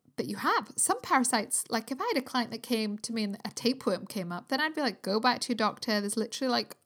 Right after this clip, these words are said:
one medication, I think, a pill you take for that, take it and kind of, and then let's do some follow-up work." So it really does depend on what it is you have. So, and it's also worth saying some parasites potentially, if you've had them a long time,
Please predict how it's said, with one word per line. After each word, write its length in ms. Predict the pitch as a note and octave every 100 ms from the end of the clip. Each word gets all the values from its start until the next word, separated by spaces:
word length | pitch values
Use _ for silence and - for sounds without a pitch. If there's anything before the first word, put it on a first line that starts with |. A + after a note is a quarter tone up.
| -
one 520 | F#3+ G3+ G3+ G3 G3+ - - - -
medication, 640 | G#3+ G3 F#3+ G3+ G3+ G3
I 60 | G3
think, 200 | F#3 F3+
a 60 |
pill 260 | F#3+ C#4 D4
you 80 | C4+
take 280 | B3+ A3
for 80 | -
that, 280 | A3 G#3 - _ _ _ _ _ _
take 280 | - G#3+ G#3+
it 260 | A3+ G3 - _ -
and 240 | G3 F3+ - _ -
kind 200 | G#3 G3
of, 160 | - _ _ _ -
and 140 | G3
then 100 | F#3
let's 160 | F3+ -
do 120 | G3+
some 160 | - F3+
follow-up 440 | A#3+ A3 - -
work." 220 | - - - -
So 160 | - C#4
it 160 | B3 B3
really 280 | E4+ G4 G#4+
does 200 | A#3+ A#3
depend 380 | C4 - G#3 G3
on 180 | G3
what 160 | F3 F3+
it 80 | F3+
is 220 | E3 -
you 80 | F3+
have. 320 | - D4 - - -
So, 180 | - - -
and 120 | D#4
it's 120 | D#4
also 240 | F4 - A4
worth 180 | C#4+ C#4+
saying 260 | C#4+ B3+
some 380 | B3 - - A4 -
parasites 580 | - A#3 G#3 G#3 F3+ -
potentially, 680 | - - F4 G#4 - G3+
if 140 | G#3+ -
you've 80 | D#4+
had 340 | - F4 -
them 120 | G#4+ G4
a 120 | A#3+
long 520 | G#3+ G3 G3 A3+ B3+
time, 580 | - - C#4 E3+ D#3+